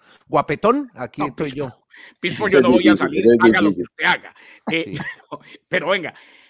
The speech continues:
Speaker 2: eh, y, y entonces con Dani, eh, hablábamos del partido, pero yo le iba diciendo,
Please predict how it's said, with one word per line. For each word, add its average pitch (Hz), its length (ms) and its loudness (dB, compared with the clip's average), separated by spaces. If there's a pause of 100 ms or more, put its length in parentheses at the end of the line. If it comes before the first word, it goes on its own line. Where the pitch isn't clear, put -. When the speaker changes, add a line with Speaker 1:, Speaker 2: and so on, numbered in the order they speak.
(180)
Speaker 2:
eh, 165 220 -6 (680)
y, 170 300 -12
y 165 100 -6
entonces 160 420 -10
con 147 220 -10
Dani, 170 340 -8
eh, 110 680 -20
hablábamos 160 480 -6
del 170 100 -8
partido, 170 380 -8
pero 120 160 -12
yo 117 120 -16
le 123 80 -14
iba 143 120 -6
diciendo, 120 420 -14